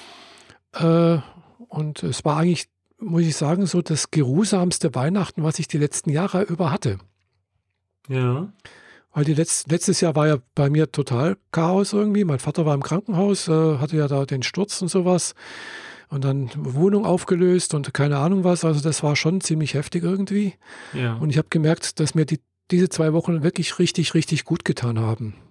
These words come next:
Speaker 1: Einfach mal so
Speaker 2: Mhm.
Speaker 1: entspannen halt. Und mal einfach so das machen, was,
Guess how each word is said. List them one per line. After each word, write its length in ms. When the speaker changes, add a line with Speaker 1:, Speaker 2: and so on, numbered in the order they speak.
Speaker 1:
Einfach 280
mal 200
so 340
Speaker 2:
Mhm. 400
Speaker 1:
entspannen 560
halt. 340
Und 200
mal 140
einfach 300
so 180
das 240
machen, 240
was, 420